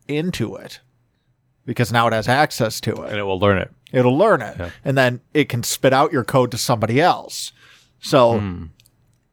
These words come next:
Speaker 1: say you have a, a software product and you have proprietary source code and you dump that into Chat G P T,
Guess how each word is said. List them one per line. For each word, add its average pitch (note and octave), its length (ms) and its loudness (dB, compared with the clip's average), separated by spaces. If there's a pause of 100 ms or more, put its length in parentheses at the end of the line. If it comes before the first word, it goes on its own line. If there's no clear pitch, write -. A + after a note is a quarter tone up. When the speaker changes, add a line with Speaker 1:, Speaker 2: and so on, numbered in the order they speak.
(260)
Speaker 1:
say D3 180 -2
you B2+ 140 2
have B2 160 2
a, B2+ 240 -2
a B2+ 60 0
software C#3 440 0
product A2+ 420 0
and A2+ 120 -8
you A#2 80 -2
have A2+ 160 -2
proprietary A#2 560 0
source D3+ 340 2
code A2+ 220 2
and A2 60 -8
you G#2+ 80 -6
dump - 300 0
that A2+ 160 -2
into A#2 200 -6
Chat A2+ 300 -2
G B2 160 -8
P A#2 120 -14
T, B2 400 0